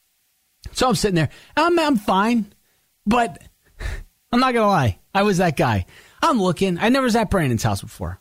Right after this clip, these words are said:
Uh, and I look, and I see he's got a nice coffee maker. Now, I love coffee. I'm a big coffee fan. Drink a lot of coffee.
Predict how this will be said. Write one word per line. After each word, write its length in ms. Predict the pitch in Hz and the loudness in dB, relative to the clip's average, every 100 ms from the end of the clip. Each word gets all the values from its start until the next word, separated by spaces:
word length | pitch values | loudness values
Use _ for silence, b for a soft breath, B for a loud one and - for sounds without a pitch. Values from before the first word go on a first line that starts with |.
| _ _ _ _ - | _ _ _ _ -2
Uh, 200 | 147 151 | 0 2
and 120 | 170 | 0
I 80 | 170 | 0
look, 280 | 185 202 202 | 0 0 0
and 80 | 180 | -2
I 40 | |
see 160 | - 320 | 0 -2
he's 60 | |
got 160 | 233 170 | 0 0
a 40 | |
nice 200 | 151 185 | 2 0
coffee 400 | - - 175 147 | 0 0 0 0
maker. 240 | 123 95 98 | -2 -2 0
Now, 140 | 156 | 2
I 40 | 254 | 2
love 280 | 240 202 | 2 0
coffee. 420 | - 180 160 - 87 | 0 0 0 -2 -6
I'm 100 | 104 | -2
a 40 | |
big 200 | 165 180 | 0 0
coffee 360 | - 165 143 110 | 0 0 0 -4
fan. 240 | - 80 | -4 -6
Drink 220 | - 127 | -2 0
a 40 | 123 | 2
lot 200 | 127 135 | 2 0
of 60 | |
coffee. 420 | 120 113 95 67 | 0 -2 -2 -8